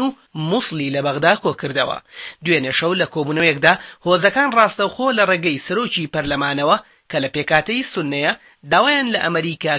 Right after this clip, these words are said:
کرد بۆ پڕچەکردنی ڕۆڵەکانیان بۆ جەنگی تێرۆر. ئەم داواکاریە لەلایەن سەلیم جبوری، سەرۆکی پەرلەمانی عێراقەوە، پشتیوانی لێکراو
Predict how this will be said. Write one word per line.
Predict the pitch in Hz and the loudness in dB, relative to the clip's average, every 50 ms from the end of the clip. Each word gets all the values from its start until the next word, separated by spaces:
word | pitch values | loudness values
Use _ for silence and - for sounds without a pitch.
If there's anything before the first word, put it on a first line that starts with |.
| - - | -4 -2
کرد | 180 185 185 202 180 170 | -4 -4 -4 -4 -6 -4
بۆ | 175 185 180 - | -4 -4 -4 -4
پڕچەکردنی | - 156 - - 151 147 - - 151 151 160 156 143 139 143 139 | -6 -6 -4 -4 -6 -6 -6 -6 -6 -4 -4 -4 -4 -4 -4 -2
ڕۆڵەکانیان | 143 143 147 147 - - 165 156 156 160 185 208 196 156 | -2 0 0 0 0 0 -2 0 0 0 0 0 -2 -4
بۆ | 151 143 139 | -4 -4 -2
جەنگی | 160 156 165 160 208 254 254 - | -2 -4 -2 -2 -4 -4 -4 -4
تێرۆر. | 190 151 151 151 139 139 - - _ _ _ _ - | -6 -4 -4 -4 -4 -6 -8 -12 _ _ _ _ -2
ئەم | 160 151 143 143 143 147 | -2 -2 -2 -6 -4 -4
داواکاریە | 143 139 139 139 135 - 160 147 147 170 190 196 - - - _ 160 | -2 -2 -2 -4 -2 -2 -2 0 2 0 0 0 -2 -16 -14 _ 2
لەلایەن | 170 170 180 196 233 277 262 - | 2 4 4 4 2 0 -2 -2
سەلیم | - 226 233 302 302 285 220 | -2 -2 0 0 -2 -2 -4
جبوری، | 208 220 196 208 208 233 262 - | -4 -6 -4 -4 -2 -4 -4 -2
سەرۆکی | - 208 226 254 226 - 214 - | -2 -2 -2 -2 -4 -4 -2 -2
پەرلەمانی | 202 180 180 185 190 214 233 233 220 190 165 | 0 0 2 2 4 4 2 2 0 -2 0
عێراقەوە، | 170 185 190 185 156 - 160 143 143 135 - | 2 4 4 4 2 2 -2 -2 -2 -2 -4
پشتیوانی | 165 - - - 175 175 170 165 202 262 277 254 | -6 -8 -6 -4 -2 0 0 0 0 0 -2 -2
لێکراو | 202 170 147 - - 156 151 151 190 226 | -2 -2 -2 -2 -2 2 2 2 2 2